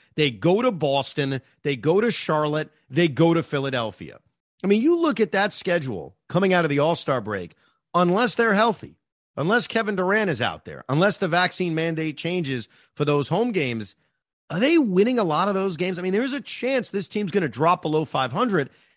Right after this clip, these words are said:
And look, I think they're gonna make the playoffs. I don't think they're gonna drop to eleven. But right now, I think it's very realistic that we're looking at a play-in tournament. And can they win that game when they're healthy? Sure, but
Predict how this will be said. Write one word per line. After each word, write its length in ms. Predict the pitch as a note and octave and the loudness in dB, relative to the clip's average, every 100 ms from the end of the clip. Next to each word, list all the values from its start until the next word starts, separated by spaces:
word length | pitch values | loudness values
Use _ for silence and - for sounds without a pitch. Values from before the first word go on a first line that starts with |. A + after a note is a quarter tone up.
| _ | _
And 320 | E3 E3+ E3+ E3 _ | -2 0 -2 -4 _
look, 180 | A#3 G#3+ - | -2 -2 0
I 100 | G#3 | -4
think 160 | D4+ | -2
they're 80 | C4+ | -2
gonna 120 | A#3 | 0
make 180 | F3 F#3 | 0 -2
the 100 | - | -4
playoffs. 680 | - - C3+ F#3 G#3 G#3 - - | -10 -6 -2 0 0 -2 -8 -6
I 60 | B2+ | 0
don't 140 | F3 | 0
think 100 | F#3 | 0
they're 100 | E3 | -2
gonna 140 | D3 C3 | -6 -2
drop 280 | C#3 D3+ | -2 -2
to 140 | - C3 | -4 -8
eleven. 460 | A#2+ C3 F3 F#3+ D#3+ _ _ _ - | -4 -4 -2 -6 -10 _ _ _ -4
But 120 | D#3+ | 0
right 240 | F3 C4 | 2 2
now, 220 | A3 B3 | 2 2
I 140 | G3 B3 | 2 2
think 180 | D4+ D#3+ | 0 -6
it's 100 | G2+ | -6
very 320 | G2 F#3 B3+ | 0 2 2
realistic 580 | C3+ G#2 F3 - C3 - | 0 -2 -4 -4 -8 -8
that 140 | F#2+ | -2
we're 140 | B2+ | 2
looking 240 | A3 G#3 E3 | 4 4 2
at 100 | B2+ | 0
a 40 | |
play-in 340 | - D3+ G3 A#2 | -2 -4 -2 -4
tournament. 400 | F#2+ D#2 B1+ - | -10 -14 -18 -10
And 460 | B2+ C#3 C#3 C3+ B2 - _ _ _ _ _ - - - - | -4 0 2 0 -2 -6 _ _ _ _ _ -16 -16 -14 -8
can 200 | E3 F#3 | -2 0
they 140 | F#3 | 0
win 360 | E3+ D3+ F3 F3+ | 0 0 2 2
that 260 | F3+ F3 | 2 0
game 240 | F3 E3+ E3+ | -4 -4 -4
when 100 | E3+ | -6
they're 180 | E3 | -6
healthy? 460 | E3 E3+ D#3+ - D#3+ | -4 -4 -6 -8 -10
Sure, 460 | B2 - C#4 B3 F3 | -10 -8 0 2 4
but 340 | D#3 D#3 - | 2 0 -2